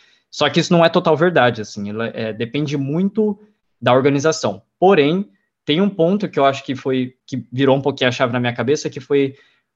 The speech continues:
quando eu cheguei na Rovio, a, o estúdio é muito grande, né? A gente, é, tem, tem vários estúdios dentro do, do,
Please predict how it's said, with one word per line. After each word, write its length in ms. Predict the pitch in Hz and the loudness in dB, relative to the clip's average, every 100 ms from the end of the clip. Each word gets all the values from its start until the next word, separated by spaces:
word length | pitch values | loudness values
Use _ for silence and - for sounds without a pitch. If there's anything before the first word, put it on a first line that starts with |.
| _ | _
quando 220 | 156 175 | 2 4
eu 40 | |
cheguei 260 | 190 180 151 | 2 2 2
na 120 | 143 | 2
Rovio, 580 | 123 147 185 127 123 - _ _ - | 2 2 0 -2 -6 -6 _ _ -4
a, 200 | 131 147 | -2 -2
o 40 | |
estúdio 300 | 139 165 156 | -2 -2 2
é 40 | |
muito 220 | 143 139 196 | 2 0 -2
grande, 460 | 156 143 180 120 | 0 2 0 0
né? 140 | 117 131 | 0 0
A 80 | |
gente, 340 | 117 123 117 - - | -2 -4 -10 -14 -14
é, 260 | 117 110 | -10 -10
tem, 200 | 107 117 | -8 -8
tem 240 | 113 120 113 | -8 -6 -4
vários 400 | 110 123 160 127 | 0 2 2 0
estúdios 560 | 120 - 127 123 117 - _ _ | -6 -6 -6 -6 -10 -16 _ _
dentro 520 | 131 123 147 190 165 | -8 -2 0 0 -2
do, 180 | 123 113 | -4 -6
do, 360 | 107 110 104 | -6 -8 -10